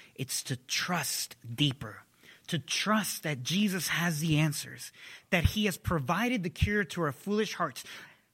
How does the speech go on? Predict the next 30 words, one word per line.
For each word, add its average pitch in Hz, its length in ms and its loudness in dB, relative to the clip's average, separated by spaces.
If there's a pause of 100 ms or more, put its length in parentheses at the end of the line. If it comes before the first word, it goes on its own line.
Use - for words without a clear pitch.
Run 254 520 6
to 285 140 -2
him. 113 460 -4 (800)
He 247 460 0
is 233 360 2
wise. 127 880 -2 (260)
And 143 200 -2
James 202 420 2
one 190 300 -2
says, 160 340 -2
"If - 140 -6
you 156 160 -4 (120)
ask 202 520 2 (500)
the 131 80 0
Father 196 460 2
for 185 260 2
wisdom, 104 540 -4 (220)
he'll 131 180 -6
give 117 320 -4
it 117 120 -4
to 101 120 -4
you." 78 320 -8 (320)
Only 175 220 8
he 226 260 2
can 185 180 4
save 151 300 2
us 147 100 0
from 143 180 4
our 143 80 6
foolishness 110 800 -4